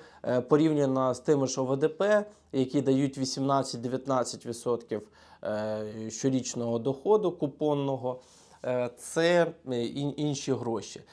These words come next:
І знов-таки питання, а кому ви продасте? Тобто ліквідність цього вашого актива. Завжди вважайте, зараз йде війна, і економіка,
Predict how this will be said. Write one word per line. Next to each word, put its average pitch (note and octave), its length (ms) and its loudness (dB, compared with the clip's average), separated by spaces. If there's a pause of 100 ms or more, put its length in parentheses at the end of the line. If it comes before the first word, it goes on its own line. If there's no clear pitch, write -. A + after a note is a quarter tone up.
(120)
І C3+ 100 -2
знов-таки D#3+ 460 0
питання, D3 540 2
а C3+ 60 -2
кому D3+ 280 0
ви D3 140 0
продасте? C#3 680 -4
Тобто A2 240 -2
ліквідність C#3+ 840 -2 (220)
цього D3 320 6
вашого C3+ 420 4
актива. A#2+ 460 0
Завжди B2 400 0
вважайте, C#3 580 0
зараз C3 400 2
йде B2+ 240 0
війна, C3+ 520 -2 (460)
і A#2+ 160 -2
економіка, C3 1120 0